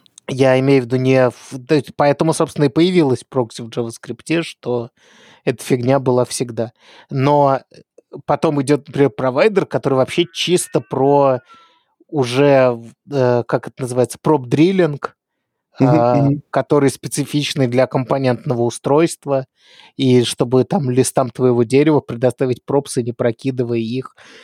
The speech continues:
Speaker 1: Там, собственно, с этим проб-дриллингом есть куча способов бороться. Например,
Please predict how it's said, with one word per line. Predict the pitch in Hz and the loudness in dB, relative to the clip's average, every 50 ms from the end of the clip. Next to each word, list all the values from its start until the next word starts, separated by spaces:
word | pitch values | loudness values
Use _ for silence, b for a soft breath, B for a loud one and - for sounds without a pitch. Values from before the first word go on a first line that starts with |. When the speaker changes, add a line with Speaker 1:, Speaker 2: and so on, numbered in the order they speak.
| B B B | B B B
Speaker 1:
Там, | - 147 135 113 | -2 -2 -2 0
собственно, | 131 143 123 - - 139 | -2 -2 -2 -2 -4 -2
с | 120 - | 0 0
этим | 143 120 139 131 - | 0 0 -2 -2 0
проб-дриллингом | 135 139 127 120 120 131 139 139 135 135 131 127 123 120 123 123 117 b b b b b | 0 -2 -2 -2 0 2 2 4 4 2 2 0 0 -2 -2 -4 -4 b b b b b
есть | - 131 - - | -4 -4 -4 0
куча | - 135 139 - 151 | 0 0 0 2 -2
способов | 127 - - 147 127 - - 131 127 120 113 117 | -2 -2 -2 -4 -4 -4 -4 -4 -6 -6 -4 -2
бороться. | 117 131 127 131 147 175 190 185 - - 160 135 | -2 0 2 2 2 2 2 0 -2 -2 -2 0
Например, | 131 123 - 139 127 123 127 139 135 127 123 - | -2 -2 -2 -4 -4 0 2 2 2 2 0 -4